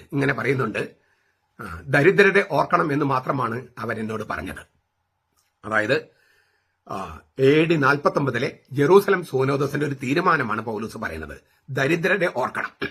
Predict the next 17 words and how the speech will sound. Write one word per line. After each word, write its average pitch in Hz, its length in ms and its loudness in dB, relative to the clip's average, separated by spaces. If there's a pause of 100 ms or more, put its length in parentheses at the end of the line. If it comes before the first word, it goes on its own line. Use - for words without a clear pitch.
(540)
ഒരുപാട് 180 340 4
തീരുമാനങ്ങൾ 180 440 2
പറഞ്ഞിട്ട് 151 300 -2
ഈ 185 180 -2
ഒരു 160 100 8
തീരുമാനം, 117 440 -4 (520)
"A 147 40 2
sociological 202 680 4
commitment 151 460 -2
for 120 140 -6
the 113 120 -6 (100)
poor", 95 140 -4 (760)
ഈ 147 340 0 (220)
ദാരിദ്ര്യം 185 720 4
നിർമ്മാർജ്ജനം 170 680 4
ചെയ്യാനുള്ള 135 600 0 (360)
നടപടികൾ 156 720 4